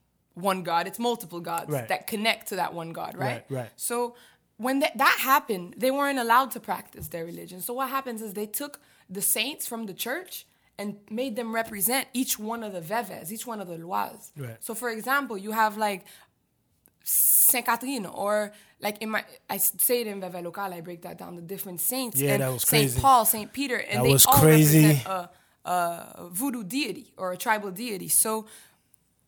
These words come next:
Speaker 1: what? Now I'm, I'm gonna go to your album cover.
Speaker 2: Yeah.
Speaker 1: So the,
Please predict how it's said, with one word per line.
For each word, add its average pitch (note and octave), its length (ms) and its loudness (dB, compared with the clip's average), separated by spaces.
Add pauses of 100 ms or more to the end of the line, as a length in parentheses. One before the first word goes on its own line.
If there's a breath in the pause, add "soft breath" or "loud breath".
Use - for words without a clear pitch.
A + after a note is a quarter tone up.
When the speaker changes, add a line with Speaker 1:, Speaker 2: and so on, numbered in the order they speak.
Speaker 1:
what? - 260 0 (220)
Now C4 220 2
I'm, B3+ 180 -6
I'm G#3 180 -6
gonna G#3 180 -10
go F3+ 120 -10
to E3+ 80 -12
your E3 160 -12
album - 300 -10
cover. - 320 -20
Speaker 2:
Yeah. C3+ 300 0
Speaker 1:
So B3 200 -2 (360 soft breath)
the, G#3 440 2